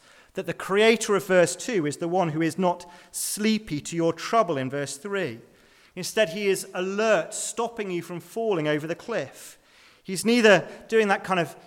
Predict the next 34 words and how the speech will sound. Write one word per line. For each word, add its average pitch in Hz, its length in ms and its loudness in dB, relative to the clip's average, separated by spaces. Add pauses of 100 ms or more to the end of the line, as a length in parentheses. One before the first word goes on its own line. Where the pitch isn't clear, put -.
(120)
you 185 60 -8
know, 175 60 -4
that 175 140 -2
head 208 320 -2
nodding 143 360 -2
thing 160 280 -2
when 139 280 -2
you're 147 180 -4 (380)
about 170 280 4
to 170 80 -8
fall 160 280 -2
asleep, 156 520 -4 (200)
nor 226 200 6
is 233 100 2
he 220 100 -4
completely 202 600 -4
dozed 180 360 2
off 220 200 2
to 185 120 -8
the 170 60 -10
trouble 196 340 -2
that 160 100 -4
you're 175 180 0
in. 165 280 0 (320)
Instead, 247 680 2
the 214 80 0
psalm 196 360 2
starts 247 580 -2
by 185 140 0
reminding 185 680 2
you 156 80 0
that 180 140 -6
the 175 80 0
Creator 196 1120 2